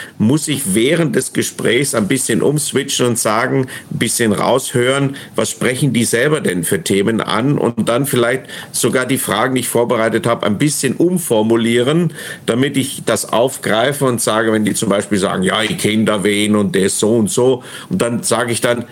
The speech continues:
"Ja, wie würde denn der das machen?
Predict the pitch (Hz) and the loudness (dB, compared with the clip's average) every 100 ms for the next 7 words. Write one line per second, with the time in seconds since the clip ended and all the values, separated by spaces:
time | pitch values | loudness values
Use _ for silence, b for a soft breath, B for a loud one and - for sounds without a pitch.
0 | B B 104 139 139 156 131 156 147 131 | B B 0 0 2 2 4 2 2 2
1 | 143 139 156 165 101 - 95 87 - 80 | 2 2 2 2 0 0 0 -2 -2 -4
2 | 71 | -4